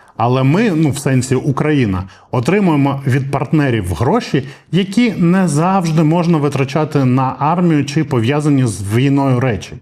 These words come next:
Це так звані цільові кошти. А людям роздати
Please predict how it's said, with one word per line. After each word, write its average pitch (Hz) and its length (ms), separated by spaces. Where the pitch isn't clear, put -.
Це 170 180
так 160 180
звані 151 340
цільові 143 500
кошти. 135 640
А 110 220
людям 220 380
роздати 226 560